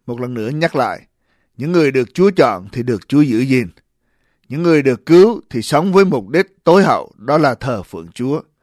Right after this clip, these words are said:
Những người được cứu thì sống thánh khiết trong liên hệ thân xác, tấm lòng và trong sự cư xử. Những người được cứu thì trung thành với Chúa, đi theo Chúa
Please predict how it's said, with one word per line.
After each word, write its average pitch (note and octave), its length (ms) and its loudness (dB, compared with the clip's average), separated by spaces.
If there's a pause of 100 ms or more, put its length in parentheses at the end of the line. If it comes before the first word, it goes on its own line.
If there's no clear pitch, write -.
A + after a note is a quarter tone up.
(500)
Những C3+ 140 -6
người E3 160 2
được C3+ 220 -2
cứu G3 260 4
thì C3+ 160 -4
sống E3 260 -4
thánh F#3+ 220 -4
khiết G#3 280 -2
trong D#3+ 180 0
liên E3 220 2
hệ E2+ 220 -8
thân C3+ 280 -6
xác, D#3 400 0
tấm D3+ 180 -2
lòng G#2+ 300 0
và G2 140 -6
trong A#2+ 240 -4
sự G2 140 -10
cư B2+ 240 -2
xử. G2+ 320 -6 (640)
Những B2 120 -8
người C#3 200 0
được G2 240 -10
cứu D#3 320 0
thì G#2 220 -8 (100)
trung C#3+ 200 -6
thành A2 240 -8
với A#2 160 -8
Chúa, C3+ 340 -4 (560)
đi C3+ 240 -2
theo B2 240 -2
Chúa C3+ 380 0